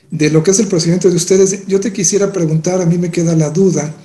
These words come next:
de co-, co-, cómo es el estímulo que aplica el, el transductor, ¿no? Sabemos cómo es para, eh, emisiones, para potenciales, el tipo de clic, la tasa de estimulación,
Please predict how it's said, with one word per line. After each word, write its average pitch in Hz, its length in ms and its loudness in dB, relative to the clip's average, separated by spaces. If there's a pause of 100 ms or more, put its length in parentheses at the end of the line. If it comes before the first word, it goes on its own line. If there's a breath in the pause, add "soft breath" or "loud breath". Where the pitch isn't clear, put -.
(680 loud breath)
de 160 560 4
co-, 208 480 0
co-, 214 140 2
cómo 226 180 2
es 226 120 2
el 190 100 0
estímulo 185 680 2
que 165 100 0
aplica 165 440 0
el, 143 200 2
el 139 180 -8
transductor, 143 680 0
¿no? 165 140 -2
Sabemos 165 420 0
cómo 165 280 4
es 170 260 2
para, 135 480 -6 (380 loud breath)
eh, 139 440 -4
emisiones, 175 840 0
para 139 300 -6
potenciales, 165 1160 0
el 135 140 -14
tipo 156 300 -8
de 127 120 -10
clic, 202 420 -2
la 139 220 -6
tasa 160 280 0
de 135 80 -6
estimulación, 151 920 -2